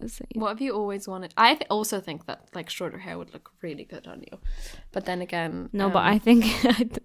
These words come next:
Speaker 1: imagine if we both get short hair. That's so funny. Um, no, I'm, I'm trying to embody the long hair era for me,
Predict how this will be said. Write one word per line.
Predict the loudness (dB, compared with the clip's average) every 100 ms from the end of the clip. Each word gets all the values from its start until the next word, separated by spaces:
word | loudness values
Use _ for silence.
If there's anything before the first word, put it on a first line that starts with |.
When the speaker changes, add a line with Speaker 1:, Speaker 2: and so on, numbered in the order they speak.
| -8
Speaker 1:
imagine | -6 -6 -4 -4
if | -2
we | -6
both | -4 -8 -10
get | -16 -16
short | -16 -16 -16
hair. | -20 -20
That's | -20
so | -20 -20 -18
funny. | -20 -20 -20 -20 -20 _ _ _ _ _ _ _ -10
Um, | -6 -2 -2 -4 -8 -14 _ _ -4
no, | -2 0
I'm, | 0 -2 -2 -4
I'm | -2
trying | -2 -2 0
to | -2
embody | -2 -2 -2
the | -6 -8 -6
long | -6 -6
hair | -8 -10 -10
era | -10 -10
for | -12 -16
me, | -16